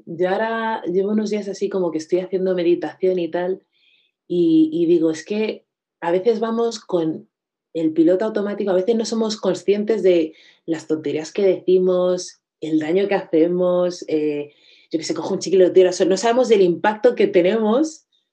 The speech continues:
eh, no solo con los que nos rodean, sino en el mundo entero, ¿no? To-, si todos fuésemos un poquito más conscientes, las cosas serían de otra forma, pero como somos tan a veces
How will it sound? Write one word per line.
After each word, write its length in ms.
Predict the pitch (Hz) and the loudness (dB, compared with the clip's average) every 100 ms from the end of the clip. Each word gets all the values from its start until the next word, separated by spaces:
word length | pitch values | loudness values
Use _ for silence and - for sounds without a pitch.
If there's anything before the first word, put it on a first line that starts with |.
| _ 202 | _ 6
eh, 340 | 190 175 160 | 8 8 4
no 120 | 202 | 0
solo 240 | 208 247 233 | 4 4 6
con 200 | 208 196 | 4 4
los 200 | 185 - | 4 2
que 100 | 185 | 2
nos 160 | 170 | 4
rodean, 260 | 170 175 233 | 4 4 2
sino 220 | 240 233 | 0 2
en 120 | 202 185 | 2 2
el 140 | 175 | 2
mundo 340 | 196 269 277 262 | 2 2 4 2
entero, 460 | 190 254 277 160 | 2 2 2 0
¿no? 200 | 170 247 | -2 -4
To-, 120 | - | -4
si 160 | - 208 | -6 0
todos 420 | 233 311 - - - - | 2 2 2 -10 -16 -6
fuésemos 400 | 220 185 165 202 | -4 -2 -4 -2
un 60 | |
poquito 280 | 220 269 254 | 0 2 0
más 200 | 220 214 | 0 -4
conscientes, 880 | - 180 - 226 240 208 208 269 - _ _ _ _ _ - | -4 -4 -2 -2 -2 -2 -4 -4 -14 _ _ _ _ _ -6
las 260 | 156 147 | -6 -2
cosas 420 | - 180 220 233 | -4 -2 -2 -4
serían 600 | 233 180 185 214 247 269 - _ _ _ _ _ _ _ - | 0 2 2 0 -2 -4 -10 _ _ _ _ _ _ _ 0
de 160 | 160 | 2
otra 220 | 208 233 | 2 0
forma, 240 | 220 233 180 | 0 0 2
pero 160 | 175 | 0
como 140 | 170 - | 0 -2
somos 240 | 240 269 | -2 -2
tan 120 | 277 269 | 0 0
a 100 | 240 | 2
veces 420 | 254 240 160 | 2 2 -2